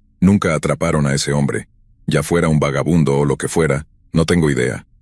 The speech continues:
Les conté a mis padres varios años después lo que realmente había sucedido, y no podían creer que no hubiéramos informado a las autoridades sobre eso. Las imágenes de esa noche aún me persiguen.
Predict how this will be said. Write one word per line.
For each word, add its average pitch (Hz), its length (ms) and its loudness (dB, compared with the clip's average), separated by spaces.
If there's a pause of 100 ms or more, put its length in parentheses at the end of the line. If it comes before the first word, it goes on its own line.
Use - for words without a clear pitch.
(680)
Les 67 160 -2
conté 71 300 0
a 76 60 0
mis 71 160 0
padres 69 400 -2
varios 71 340 0
años 69 240 0
después 67 420 -4
lo 65 120 -2
que 69 120 -2
realmente 64 560 -2
había 64 240 0
sucedido, 64 600 -4 (320)
y 80 80 0
no 80 140 4
podían 73 400 0
creer 71 340 -2
que 76 100 -2
no 73 120 2
hubiéramos 69 520 -2
informado 71 600 0
a 69 60 -2
las 67 180 -4
autoridades 62 640 -2
sobre 58 380 -4
eso. - 320 -8 (880)
Las 69 240 -2
imágenes 76 480 0
de 67 140 -2
esa 69 200 -4
noche 73 340 -2
aún 71 260 2
me 71 100 0
persiguen. 60 600 -4